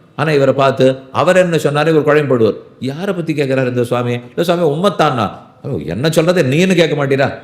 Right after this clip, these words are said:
அதை போல ஏன் அப்பாஞ்ச சன்னியம்னால் நேர சேவிச்சுட்டு இருந்தார். ரொம்ப அழகு. திருமார்பு நாச்சியாரோட சேவிச்சாரா? அந்த சேர்க்கை இவர் கண்ணே பட்டுடும் போல் இருந்தது. சரின்னு வலது பக்கம் சுத்தி போனார்.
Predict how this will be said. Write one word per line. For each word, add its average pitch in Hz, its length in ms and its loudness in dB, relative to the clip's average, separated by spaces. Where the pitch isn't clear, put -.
அதை 107 180 -2
போல 185 220 0
ஏன் 160 180 2
அப்பாஞ்ச 175 580 0
சன்னியம்னால் 127 800 -2
நேர 151 460 0
சேவிச்சுட்டு 127 380 -2
இருந்தார். 104 640 -2
ரொம்ப 113 280 0
அழகு. 87 340 -2
திருமார்பு 147 500 2
நாச்சியாரோட 123 560 0
சேவிச்சாரா? 127 500 -2
அந்த 101 280 -6
சேர்க்கை 151 580 0
இவர் 127 220 4
கண்ணே 135 340 0
பட்டுடும் 120 400 -2
போல் 113 160 6
இருந்தது. 101 480 -2
சரின்னு 127 440 0
வலது 131 300 2
பக்கம் 113 300 -2
சுத்தி 107 220 -4
போனார். 80 340 -8